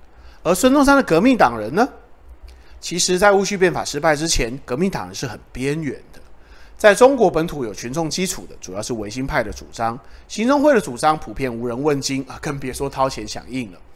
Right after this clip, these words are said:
所以孙中山又怎么能够拒绝跟维新派的合作呢？说个数字对比，康有为流亡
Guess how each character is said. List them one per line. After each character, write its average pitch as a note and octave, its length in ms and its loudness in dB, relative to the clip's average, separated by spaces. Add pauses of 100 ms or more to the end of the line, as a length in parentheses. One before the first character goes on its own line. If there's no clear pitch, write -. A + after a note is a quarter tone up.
(160)
所 E3 240 0
以 D3 160 0 (260)
孙 D#3+ 220 0
中 E3+ 100 4
山 D#3+ 200 6
又 E3 100 6
怎 D3+ 100 -6
么 G#2+ 120 -12
能 A2 160 -10
够 D3 100 0
拒 E3 160 -4
绝 B2+ 220 -2
跟 C3+ 180 -4
维 B2+ 100 -2
新 C#3 140 -6
派 D#3+ 160 0
的 B2+ 80 -2
合 A2+ 180 -8
作 G3 240 6
呢？ F3+ 220 2 (320)
说 C#4 180 0
个 C4+ 120 4
数 C4 160 0
字 A#3 120 -2
对 C#4 160 6
比， - 140 -4 (540)
康 C#4 240 6
有 B3 80 8
为 D#3+ 160 6
流 D#3 160 4
亡 D#3+ 160 6